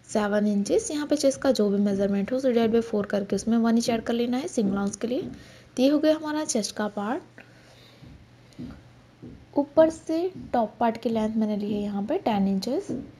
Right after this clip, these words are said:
और यहाँ पे लूँगी मैं कमर की चौड़ाई, वो मैं लूँगी सिक्स एंड हाफ inches। तो यहाँ पे भी आपको divide by four करके one inch add कर लेना है।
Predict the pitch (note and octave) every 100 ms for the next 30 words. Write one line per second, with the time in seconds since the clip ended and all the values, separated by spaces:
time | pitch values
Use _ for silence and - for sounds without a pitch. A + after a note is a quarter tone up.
0 | - - - A3+ A#3 D4 D#4+ E4 D#4 D4+
1 | D4+ D4+ B3+ G#3+ G#3 A3+ A3 G3+ G3+ B3+
2 | F4 G#3 G3+ G3 G3+ G3+ G3 - A#3+ C4
3 | G#3 G3 - G#3+ G#3+ C4+ F#4 - - -
4 | - - - - - - - - - -
5 | A#3 C#4 D#4 D4 D4+ D4+ - C4 A3 G3
6 | G3 A3 A3 G#3+ G#3+ A3 G#3+ A3 G3+ G3
7 | F#3+ G3+ G3 - G3+ G#3+ A#3 C4 G4+